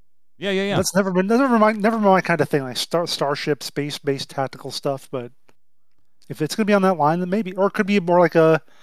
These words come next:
Speaker 2: like, could be like an X com kind of, you know, turn-based game, maybe something like that. It'd be neat to go outside the realm of what we usually see from Star Wars games, which is, like, like, usually a shooter or a spaceship game or something like that. So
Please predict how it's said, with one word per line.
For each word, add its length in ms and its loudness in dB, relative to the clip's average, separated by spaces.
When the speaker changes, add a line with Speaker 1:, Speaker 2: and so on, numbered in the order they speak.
Speaker 2:
like, 140 0
could 120 -6
be 60 4
like 120 2
an 80 -6
X 220 -2
com 260 0
kind 240 -6
of, 180 -4
you 80 -6
know, 240 -6
turn-based 560 -6
game, 160 -8
maybe 160 -8
something 220 -8
like 140 0
that. 280 0
It'd 140 -4
be 60 4
neat 180 6
to 80 0
go 240 4
outside 600 4
the 60 -6
realm 260 -2
of 40 -6
what 80 -8
we 100 -12
usually 260 -8
see 360 -8
from 160 -16
Star 260 -8
Wars 220 -12
games, 280 -8
which 80 -16
is, 120 -8
like, 140 -12
like, 140 2
usually 280 2
a 60 2
shooter 420 0
or 140 -4
a 40 -2
spaceship 500 -4
game 300 -8
or 60 -10
something 220 -8
like 160 -6
that. 220 -2
So 300 -8